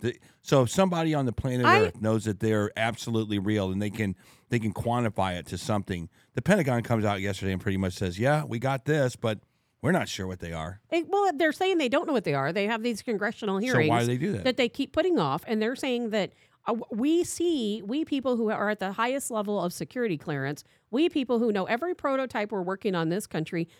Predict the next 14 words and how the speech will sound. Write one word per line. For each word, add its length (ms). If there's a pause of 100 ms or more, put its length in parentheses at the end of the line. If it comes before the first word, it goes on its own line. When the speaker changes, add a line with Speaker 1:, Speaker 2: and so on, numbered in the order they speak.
(100)
Speaker 2:
we 160
know 140
what 180
Russia's 360
doing, 240
we 100
know 140
what 180
China's 300
doing 180
'cause 140
we 160
have 120
spies. 440